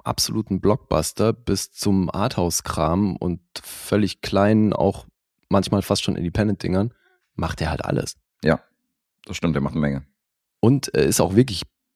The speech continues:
Speaker 1: bei weitem nicht auf einen, ähm, Typ also so ein Rollenprofil beschränkt finde.
Speaker 2: Nee, du hattest von Alexei, glaub ich, auch diesen Film, wo er so ein bisschen so ein, so ein Antagonisten spielt,
Speaker 1: Ja,
Speaker 2: relativ
Speaker 1: bisschen ist
Speaker 2: bedrohlich
Speaker 1: gut,
Speaker 2: und so,
Speaker 1: ja, ja.
Speaker 2: oder?
Speaker 1: Da ist er der Psychopath, ja.
Speaker 2: Da ist er so ein Psychopath, genau. Also den hab ich auch noch nicht gesehen.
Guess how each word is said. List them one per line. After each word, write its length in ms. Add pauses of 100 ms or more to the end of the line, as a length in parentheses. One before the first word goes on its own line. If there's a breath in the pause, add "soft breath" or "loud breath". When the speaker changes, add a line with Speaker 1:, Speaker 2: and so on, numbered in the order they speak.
(140)
Speaker 1:
bei 180
weitem 340
nicht 160
auf 200
einen, 680
ähm, 460 (420)
Typ 320 (760)
also 160
so 60
ein 80
Rollenprofil 580
beschränkt 400
finde. 160
Speaker 2:
Nee, 120
du 100
hattest 160
von 100
Alexei, 380
glaub 180
ich, 120
auch 100
diesen 280
Film, 460
wo 80
er 60
so 100
ein 80
bisschen 520
so 160
ein, 400 (280)
so 160
ein 200
Antagonisten 540
spielt, 280
Speaker 1:
Ja, 140
Speaker 2:
relativ 340
Speaker 1:
bisschen 240
ist 100
Speaker 2:
bedrohlich 200
Speaker 1:
gut, 100
Speaker 2:
und 60
so, 60
Speaker 1:
ja, 60
ja. 80
Speaker 2:
oder? 260
Speaker 1:
Da 120
ist 200
er 220
der 100
Psychopath, 640
ja. 100
Speaker 2:
Da 80
ist 100
er 60
so 80
ein 60
Psychopath, 540
genau. 240
Also 140
den 160
hab 80
ich 80
auch 60
noch 60
nicht 120
gesehen. 460